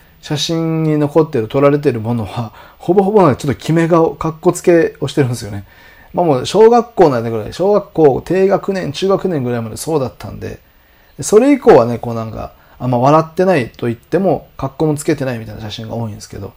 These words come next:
そう、まあ、中学校頃からは、中学校の二、三年ぐらいからまた笑うようになってきたのかな。ね、なんで中一ぐらいまではほとんど写真で笑ってないっていうね。これ多分かっこつけ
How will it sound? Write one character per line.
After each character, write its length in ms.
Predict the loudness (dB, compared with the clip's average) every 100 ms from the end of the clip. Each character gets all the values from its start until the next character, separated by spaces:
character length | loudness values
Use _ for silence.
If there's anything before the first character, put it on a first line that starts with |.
| _ _ _ _ _ _ _
そ 120 | -12
う、 20 |
ま 80 | -10
あ、 20 |
中 220 | -4 0
学 160 | 0 0
校 140 | 2
頃 160 | 4 2
か 80 | 0
ら 80 |
は、 180 | 0 0
中 220 | -2 -2
学 180 | 0 -2
校 240 | 2 2 2
の 360 | 2 2 2
二、 120 | -2 -2
三 260 | -2 0
年 180 | 0 0
ぐ 80 | 0
ら 80 | 0
い 40 |
か 100 | 0
ら 100 | -4
ま 100 | -6
た 120 | -6
笑 260 | -4 -2 -2
う 40 |
よ 60 | -2
う 20 |
に 40 | -6
な 80 |
っ 20 | -10
て 120 | -12
き 60 |
た 100 | -10
の 80 | -10
か 100 | -8
な。 160 | -8 -8 _ _ _ _ _ _
ね、 180 | -6 -4
な 100 | -4
ん 40 | -6
で 80 |
中 300 | -4 2 4
一 220 | 2 -2 0
ぐ 100 | 2
ら 100 | 2
い 60 |
ま 140 | 0 -6
で 40 |
は 60 | -10
ほ 140 | -12
と 140 | -4 -2
ん 60 |
ど 60 | -2
写 120 | -2
真 200 | -6 -6
で 60 | -4
笑 240 | -4 -4
っ 80 | -6
て 120 | -8
な 120 | -6
い 40 | -8
っ 40 |
て 140 | -10 -14
い 40 |
う 40 |
ね。 160 | -14 -16 _ _ _ _
こ 100 | -4
れ 40 | -2
多 40 |
分 120 | -2
か 120 | -4 -6
っ 60 | -6
こ 120 | -8
つ 140 | -8
け 120 | -4